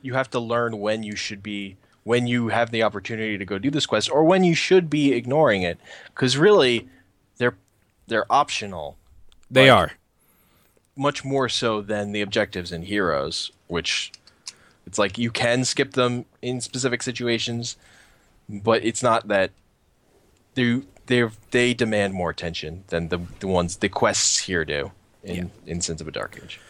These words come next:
Speaker 2: And that's not inherently a bad thing.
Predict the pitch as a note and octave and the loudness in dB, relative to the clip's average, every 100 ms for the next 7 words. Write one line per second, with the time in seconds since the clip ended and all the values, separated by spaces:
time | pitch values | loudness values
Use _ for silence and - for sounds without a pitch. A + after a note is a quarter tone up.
0 | - _ C3 A#2+ C#3+ - C#3+ D3 B2 G2 | -20 _ 0 6 6 6 6 8 6 2
1 | - A2 G#2+ A2 F#2+ D#2+ G#2+ A#2 D3+ D#3 | 2 4 4 0 -2 0 -2 0 2 2
2 | D#3 | 0